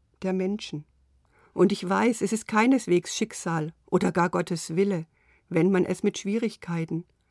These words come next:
oder einem Unglück zu tun hat. Und Gott straft auch niemanden, denn er ist absolute Liebe. Die Liebe,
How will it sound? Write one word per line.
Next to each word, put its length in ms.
oder 260
einem 200
Unglück 540
zu 120
tun 380
hat. 200
Und 200
Gott 160
straft 500
auch 160
niemanden, 680
denn 160
er 420
ist 240
absolute 720
Liebe. 460
Die 160
Liebe, 460